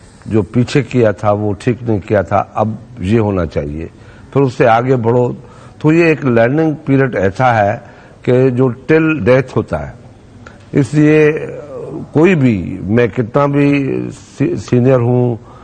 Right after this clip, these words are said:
क्या भी हूँ, जो कुछ सीखा है वो slowly process से आगे बढ़ते गए हैं।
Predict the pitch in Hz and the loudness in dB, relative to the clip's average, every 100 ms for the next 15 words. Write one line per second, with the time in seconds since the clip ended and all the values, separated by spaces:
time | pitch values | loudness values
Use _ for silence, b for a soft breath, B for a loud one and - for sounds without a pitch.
0 | B B - - 120 127 123 127 123 127 | B B -14 0 2 2 0 0 2 2
1 | 123 98 127 123 135 113 127 110 120 113 | 2 2 0 0 -2 0 -2 0 2 2
2 | 107 113 B B B - 147 127 151 151 | 2 -2 B B B -4 -2 0 2 2
3 | 151 147 139 139 123 - 131 - 139 95 | 4 2 0 0 0 0 -4 -2 -2 0
4 | 107 113 98 90 98 82 78 69 73 | 0 0 -2 -4 -4 -4 -4 -6 -10